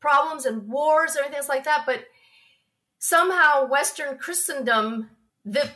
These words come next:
kernel of the faith, somehow remained intact somehow. But what happened in the East, it, it, and, and that was,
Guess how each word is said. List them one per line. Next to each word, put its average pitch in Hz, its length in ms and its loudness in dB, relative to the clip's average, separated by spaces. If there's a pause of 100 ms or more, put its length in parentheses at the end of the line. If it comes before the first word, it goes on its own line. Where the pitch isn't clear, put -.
(160)
kernel 330 560 2
of 214 160 -8
the 208 80 -20 (160)
faith, 311 480 -2 (120)
somehow 302 600 -2
remained 233 400 -8
intact 233 640 -4
somehow. 196 480 -6 (400)
But 247 240 2 (320)
what 302 180 2
happened 302 420 2
in 190 120 -4
the 180 80 -10
East, - 560 -8 (360)
it, 247 180 -8
it, - 720 -10 (400)
and, 262 180 2
and 277 180 2
that 370 240 4
was, 311 280 2